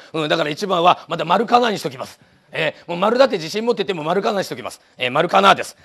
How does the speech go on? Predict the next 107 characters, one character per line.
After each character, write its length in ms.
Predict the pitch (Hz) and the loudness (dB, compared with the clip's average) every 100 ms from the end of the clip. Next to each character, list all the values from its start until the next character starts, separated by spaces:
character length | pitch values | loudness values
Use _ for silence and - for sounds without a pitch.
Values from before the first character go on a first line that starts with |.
| - | -6
じ 80 | |
ゃ 20 | 165 | -2
あ 20 | |
二 100 | 208 | 2
番 180 | 226 165 | 4 8
は 280 | 170 226 - _ | 10 10 4 _
市 160 | - - | -12 0
街 220 | 165 180 | 2 2
化 120 | 180 170 | 2 0
区 100 | 156 | -2
域 120 | 107 | -6
で 100 | - | -18
す。 100 | - - - | -20 -20 -8
あ、 100 | 160 | -6
市 120 | - | 2
街 200 | 226 349 | 10 10
化 100 | 370 | 10
区 140 | 349 330 | 6 4
域 120 | 175 | 0
っ 40 | |
て 60 | - | -6
言 100 | 156 | -8
う 40 | 147 | -6
と 80 | |
ね、 140 | 135 127 | -8 -2
ガ 300 | 156 262 349 | 6 8 8
ン 40 | |
ガ 140 | 349 277 | 6 4
ン 100 | 208 | 4
も 80 | 196 | -2
う 140 | 156 | -2
建 260 | - 208 220 | 0 4 4
物 140 | 190 | 4
建 120 | 165 | 0
て 60 | 147 | -2
と 60 | |
か 80 | 143 | -6
な 20 | |
ん 20 | 131 | -8
で 40 | |
す 20 | |
よ 80 | 123 | 0
ね。 220 | 151 208 - - - | 4 4 0 -20 -2
こ 160 | - | 10
れ、 320 | 262 233 - - - _ - | 12 10 8 -2 -20 _ -2
農 320 | 170 302 349 | 6 8 8
業 120 | 277 | 8
を 40 | |
営 40 | 214 | 8
む 140 | 226 220 | 6 2
者 180 | 214 196 | 0 -2
の 80 | |
居 140 | 180 190 | 0 0
住 120 | 196 | 0
に 120 | 202 | 2
よ 80 | 202 | 2
っ 20 | |
て 140 | 196 170 | 2 0
農 240 | 175 254 | 6 6
業 140 | 294 | 6
施 60 | 311 | 4
設 140 | 311 | 2
な 80 | 277 | 0
ん 20 | 180 | -2
で 20 | |
す 40 | |
よ 60 | 135 | -2
ね。 300 | 117 120 _ _ _ - | -4 -6 _ _ _ -10
で、 100 | 156 | 0
農 140 | 180 | 4
林 180 | 294 330 | 4 4
漁 120 | 320 | 4
業 180 | 320 320 | 4 2
建 180 | 320 320 | 0 -4
築 160 | 226 | -4
物 160 | 311 226 | -4 0
は 80 | 180 | 0
い 100 | 170 | 2
ら 140 | 208 | 0
な 100 | 254 | 2
い 40 | 285 | 0
っ 40 | |
て 120 | 277 | -2
い 20 | |
う 20 | 196 | -6
流 100 | 151 | -4
れ 180 | 151 156 | -4 -4
な 0 | |
ん 20 | |
で 120 | 151 | -6
す 40 | - | -6
け 60 | |
ど、 160 | 143 120 - | -4 -4 -2
市 180 | - 156 | -2 4
街 200 | 190 285 | 8 8
化 120 | 320 | 8
区 140 | 269 349 | 8 6
域 160 | 339 | 4
だ 100 | 240 | 4
け 120 | 185 196 | 6 4
は 100 | 139 - - | 2 -4 -14
話 420 | - 135 185 220 | -2 0 2 -2
別 160 | 160 | -6
で 80 | 156 | -8
し 20 | |
た 80 | 151 | -8
ね。 160 | 98 | -10